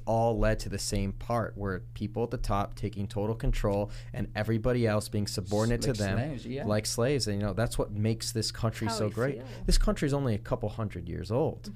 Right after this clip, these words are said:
Speaker 3: Mm-hmm.
Speaker 2: Right.
Speaker 1: And if, if you take away from that one document that our forefathers, and sure, they were imperfect, they wouldn't fit in today's society. Slaves were legal back then. It was a different world we lived in,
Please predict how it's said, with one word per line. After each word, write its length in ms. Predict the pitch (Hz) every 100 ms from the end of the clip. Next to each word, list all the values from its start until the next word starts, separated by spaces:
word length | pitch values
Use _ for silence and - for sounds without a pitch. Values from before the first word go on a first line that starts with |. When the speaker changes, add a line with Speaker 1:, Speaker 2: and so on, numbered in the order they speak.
| -
Speaker 3:
Mm-hmm. 120 | - 101
Speaker 2:
Right. 80 |
Speaker 1:
And 320 | 107 101 98 -
if, 260 | 117 113 - 110
if 100 | 113
you 140 | 143
take 320 | 156 143 131
away 380 | 113 104 110 98
from 220 | - 101
that 160 | 98 -
one 260 | 101 117 107
document 800 | 104 104 - 98 92 87 - -
that 300 | 98 90 85 -
our 120 | 104
forefathers, 760 | - 110 107 - - 95 98 -
and 140 | 127
sure, 240 | - 147
they 120 | 107 101
were 140 | 98
imperfect, 760 | 104 95 - 98 - 101 - 107
they 120 | 117
wouldn't 260 | 110 113 78
fit 220 | - 101
in 120 | 104
today's 400 | 98 95 101 95
society. 540 | - 101 107 107 101 92
Slaves 480 | - 107 113 107
were 140 | 107 95
legal 380 | 104 110 90 85
back 280 | 98 - -
then. 180 | 95
It 220 | 95 - 127
was 140 | 123
a 60 | 107
different 380 | 120 113 95
world 300 | 95 113 113
we 140 | 110 101
lived 320 | 98 123 113
in, 200 | 113 69